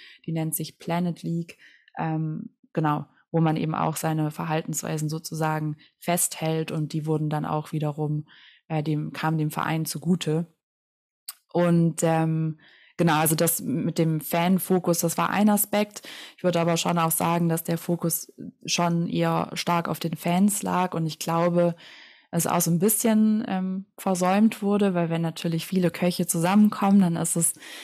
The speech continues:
äh, ist es natürlich immer schwierig, weil sehr viele Interessen,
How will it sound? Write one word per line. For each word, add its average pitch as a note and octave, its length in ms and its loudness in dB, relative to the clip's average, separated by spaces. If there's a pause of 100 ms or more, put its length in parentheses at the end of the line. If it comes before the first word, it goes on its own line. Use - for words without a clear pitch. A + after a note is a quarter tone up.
(200)
äh, E3 200 0
ist E3+ 100 -4
es D#3+ 120 -4
natürlich E3+ 420 -2
immer E3 440 2
schwierig, F#3 500 2
weil E3 140 0
sehr E3 160 2
viele E3+ 240 -2
Interessen, E3 680 -2